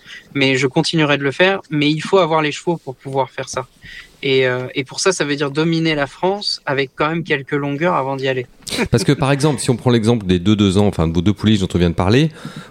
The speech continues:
Speaker 2: vous auriez
Speaker 1: Oui.
Speaker 2: pu aussi leur faire un programme, je sais pas, avec les Chevlet
Speaker 1: Avec les
Speaker 2: ou les
Speaker 1: Chevlet
Speaker 2: Middle
Speaker 1: Park,
Speaker 2: Park.
Speaker 1: c'est clair.
Speaker 2: Oui.
Speaker 1: Oui, mais bon,
Speaker 2: C'était
Speaker 1: écoutez,
Speaker 2: trop
Speaker 1: je nourris
Speaker 2: risqué, c'était trop risqué, vous voulez dire trop
Speaker 1: C'était
Speaker 2: prématuré ?
Speaker 1: À l'heure d'aujourd'hui, c'est trop prématuré, c'est trop risqué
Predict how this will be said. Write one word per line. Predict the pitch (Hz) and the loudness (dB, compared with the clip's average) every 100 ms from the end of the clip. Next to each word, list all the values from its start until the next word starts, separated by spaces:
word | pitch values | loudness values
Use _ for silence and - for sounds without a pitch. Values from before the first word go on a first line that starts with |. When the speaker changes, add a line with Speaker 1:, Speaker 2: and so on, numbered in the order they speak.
| - | 0
Speaker 2:
vous | 101 | 2
auriez | 90 95 | 4 4
Speaker 1:
Oui. | 98 | 2
Speaker 2:
pu | 85 | 4
aussi | 113 101 139 | 4 4 4
leur | 113 | 2
faire | - 107 | 2 0
un | 95 | 0
programme, | - 101 95 107 120 | 0 2 4 4 0
je | 87 | 0
sais | 90 | 0
pas, | 117 | 2
avec | 95 85 | 2 2
les | 87 | 0
Chevlet | - 92 90 | 0 2 4
Speaker 1:
Avec | 117 123 | 4 4
les | |
Speaker 2:
ou | 95 | 4
les | |
Speaker 1:
Chevlet | 95 95 | 4 4
Speaker 2:
Middle | - - | 4 4
Speaker 1:
Park, | 156 | 4
Speaker 2:
Park. | 123 | 2
Speaker 1:
c'est | - 165 | -2 -4
clair. | 160 151 110 | -4 0 2
Speaker 2:
Oui. | 98 - - _ _ _ | 2 0 -8 _ _ _
Speaker 1:
Oui, | 143 151 165 165 | -2 2 4 4
mais | 151 143 | 2 0
bon, | 147 156 - - | -2 -6 -6 -8
Speaker 2:
C'était | 143 | -2
Speaker 1:
écoutez, | - 196 | 2 4
Speaker 2:
trop | 190 143 | 4 4
Speaker 1:
je | |
nourris | 147 180 | 4 2
Speaker 2:
risqué, | 202 165 - | 2 0 -4
c'était | - 104 | -4 -4
trop | 101 120 | -2 2
risqué, | 123 113 143 | 2 4 2
vous | 135 | 4
voulez | 110 | 4
dire | 110 117 | 2 4
trop | - 139 | 4 4
Speaker 1:
C'était | 104 98 | 4 2
Speaker 2:
prématuré ? | - 135 135 143 139 175 - _ _ _ _ _ _ | 0 2 2 2 2 0 -4 _ _ _ _ _ _
Speaker 1:
À | 160 | -4
l'heure | 180 202 208 | 0 0 0
d'aujourd'hui, | 202 185 185 180 | -4 -4 -4 -4
c'est | 185 - | -6 -8
trop | 127 156 | -8 -8
prématuré, | - 156 156 151 - 156 160 170 175 | -6 -4 -2 -4 -6 -4 -2 -2 -4
c'est | - - 143 131 | -6 -6 -4 -6
trop | - 185 | 2 2
risqué | 180 175 - - 175 | 4 0 -2 2 2